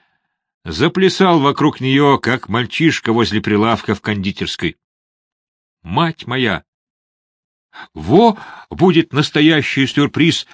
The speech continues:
для любого тупого невежи, а их на улице хоть пруд пруди. Почесать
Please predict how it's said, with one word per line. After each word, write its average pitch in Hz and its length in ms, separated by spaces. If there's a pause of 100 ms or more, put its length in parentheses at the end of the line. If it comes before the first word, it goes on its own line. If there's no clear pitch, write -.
(100)
для 131 120
любого 131 440
тупого 123 360
невежи, 120 520 (600)
а 80 120
их 113 200
на 113 100
улице 127 500 (260)
хоть - 300
пруд 180 280
пруди. 107 420 (960)
Почесать 190 960